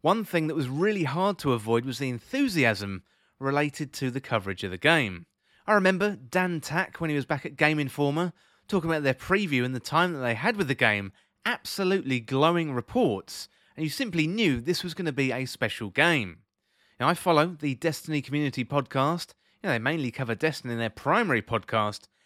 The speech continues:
However, they've got another podcast called Side Quest, which covers other games. I think Side Quest was entirely taken over for about three months talking about Elden Ring after the game came out, and it was such a joy to listen to Tefty,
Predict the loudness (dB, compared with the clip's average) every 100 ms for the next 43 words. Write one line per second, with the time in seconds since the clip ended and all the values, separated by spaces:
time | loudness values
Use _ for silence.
0 | _ 2 4 4 -2 -6 -6 -2 0 0
1 | -2 -6 -4 -2 -2 -4 -10 -4 0 2
2 | 0 0 -2 -2 -16 _ _ -8 -8 -2
3 | -2 0 -2 -4 -4 0 2 2 0 -6
4 | -12 -16 _ _ _ -4 -2 -2 0 2
5 | 2 0 0 0 -2 -2 -4 -2 0 0
6 | -2 0 0 0 0 2 2 0 2 0
7 | 0 -2 0 2 0 -2 -2 -2 0 -2
8 | 0 -2 0 -2 -2 -2 -2 -4 -4 -4
9 | -2 -2 -4 2 2 2 -4 _ _ _
10 | -6 -2 0 0 0 -4 2 6 6 4
11 | 0 -2 4 4 4 -4 -4 -4 2 0
12 | 0 -2 -2